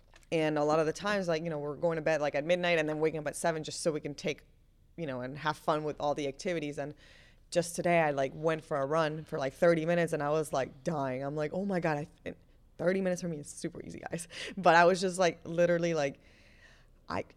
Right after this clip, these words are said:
I can't do this. Like, this is hard." I finished it, but I was like, "This is, why am I feeling so tired?" And it's because I, I went to bed late. I s-, had all the other days where I haven't had enough rest. I haven't had, even though I've been eating a lot more foods and a lot of mo-, more variety, like,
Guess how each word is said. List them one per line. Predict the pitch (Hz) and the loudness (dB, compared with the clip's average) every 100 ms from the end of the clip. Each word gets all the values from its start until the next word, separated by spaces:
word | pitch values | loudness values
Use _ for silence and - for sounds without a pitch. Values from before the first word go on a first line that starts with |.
| 151 | -12
I | |
can't | - - - | -10 -12 -12
do | - 233 | -8 -6
this. | 170 - | -6 -8
Like, | 160 | -12
this | - | -4
is | 180 - | -4 -2
hard." | 226 277 180 170 - | 0 2 2 0 -8
I | - | 2
finished | 262 262 - | 4 4 4
it, | 175 170 | 4 6
but | 170 | 8
I | |
was | 170 175 | 6 6
like, | 165 170 | 2 0
"This | 170 | -8
is, | 190 - - - | -8 -10 -14 -14
why | 190 160 175 202 | -8 0 6 6
am | 202 | 6
I | 196 | 4
feeling | 233 220 220 196 | 4 0 0 -2
so | 196 | -2
tired?" | 196 254 165 | -2 0 0
And | 147 | -2
it's | |
because | - 165 151 156 | -6 -6 -4 -2
I, | - - - | -4 -4 -6
I | 151 | -6
went | 143 165 190 | 0 0 2
to | |
bed | 175 175 | 4 4
late. | 160 151 151 - - - - - | 4 2 2 -4 -16 -20 -18 -12
I | |
s-, | - - - | -10 -10 -14
had | - 165 165 | 0 4 6
all | 202 208 | 6 4
the | 202 | 2
other | 180 175 | 2 2
days | 170 165 165 | 2 2 -2
where | |
I | 160 | -2
haven't | 160 160 | -2 0
had | 156 151 | -2 -2
enough | 160 180 170 | 0 0 2
rest. | 156 160 151 | 2 2 -4
I | |
haven't | 147 151 151 | -6 -4 -4
had, | 147 151 - - | -4 -6 -8 -12
even | - 190 | -6 -2
though | 196 | 2
I've | 180 | 4
been | 170 - | 2 0
eating | 165 160 185 180 | -6 -4 -2 0
a | |
lot | 160 160 | 0 0
more | 147 143 | -2 -4
foods | - 180 208 180 | -2 0 0 -2
and | 151 151 147 - | -6 -6 -10 -6
a | |
lot | 156 170 | 0 0
of | 160 | 0
mo-, | - | -6
more | 160 165 | -4 -4
variety, | 156 143 147 170 190 | 0 0 0 0 0
like, | 165 | 0